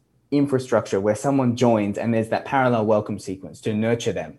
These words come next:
And the parallel welcome sequence has some sales pitches, and occasionally, occasionally I get people who are so warm that they'll, they'll just join my list and the next day they'll buy something.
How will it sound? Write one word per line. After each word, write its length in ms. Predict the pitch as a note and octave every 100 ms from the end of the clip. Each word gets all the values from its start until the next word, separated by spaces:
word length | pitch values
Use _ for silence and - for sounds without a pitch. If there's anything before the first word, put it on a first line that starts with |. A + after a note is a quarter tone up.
| _
And 140 | D#3 F3
the 40 |
parallel 380 | F3+ A#3 A#3+ G3+
welcome 320 | F#3 D#3+ C3+
sequence 320 | A2+ F#2+ G#2
has 300 | - - D4
some 140 | B2 G2+
sales 280 | E2 E2+
pitches, 400 | - F#2 - F2
and 80 | G2
occasionally, 880 | A2+ - E3 C#3 G#2+ F#2 D#2+ E2+ -
occasionally 480 | A2 E3+ C#3 G#2 G2
I 40 |
get 140 | G2+ -
people 280 | G2+ -
who 120 | G#2+ F#2+
are 80 |
so 320 | F#2+ - G#2 G2
warm 460 | F2 F#2 F#2+ F#2
that 160 | F#2 F2
they'll, 340 | F#2 F2 - _ - -
they'll 140 | G2+ G2+
just 200 | G2+ -
join 200 | A2 G2
my 140 | F#2
list 300 | F#2+ F2+ -
and 120 | F2
the 40 | F#2
next 200 | G2+ -
day 100 | E2+
they'll 140 | D2+
buy 220 | D#2+ E2
something. 400 | - - - -